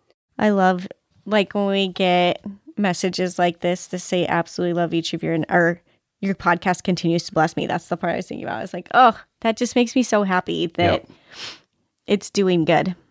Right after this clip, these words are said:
Speaker 1: I also have to say something I've been thinking about this last week. So we had the opportunity to record with a lady. Her name is Lindsay Ellison.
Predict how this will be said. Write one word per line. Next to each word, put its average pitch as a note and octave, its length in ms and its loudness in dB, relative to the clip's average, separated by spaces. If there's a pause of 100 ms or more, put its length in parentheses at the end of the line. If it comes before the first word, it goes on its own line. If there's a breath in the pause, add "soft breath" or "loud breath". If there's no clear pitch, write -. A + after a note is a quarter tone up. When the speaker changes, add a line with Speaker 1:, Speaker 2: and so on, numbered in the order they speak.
(1080)
Speaker 1:
I A#3 120 4
also A3 280 4
have A3 120 0
to G#3 100 -6
say G3 180 0
something F#3+ 340 0
I've F3+ 180 0
been F3+ 140 0
thinking F3 260 -2
about F3 180 2
this F3 180 -4
last E3+ 240 -2
week. - 460 -6
So G#3 240 2
we G#3+ 100 6
had G#3+ 140 2
the G#3 100 0
opportunity F#3+ 840 -2
to - 140 -8
record F3+ 600 2 (720 loud breath)
with F#3 600 2
a F#3+ 60 2
lady. F3 360 2
Her F3 120 -2
name F3 200 0
is E3 120 -4
Lindsay E3+ 400 0
Ellison. F3+ 540 0